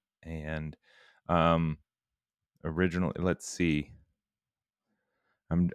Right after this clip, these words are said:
I'm trying to find out which one of the, it looks like the individual who,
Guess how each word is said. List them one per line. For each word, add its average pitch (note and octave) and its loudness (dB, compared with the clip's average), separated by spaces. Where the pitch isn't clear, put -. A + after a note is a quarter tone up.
I'm E2+ -4
trying A2+ 6
to A2 6
find G2+ 6
out F#2 8
which G2+ 4
one G2+ 6
of E2+ 2
the, D#2+ 4
it F#2 6
looks G2 4
like F#2+ 8
the F#2 4
individual F2 6
who, E2+ -2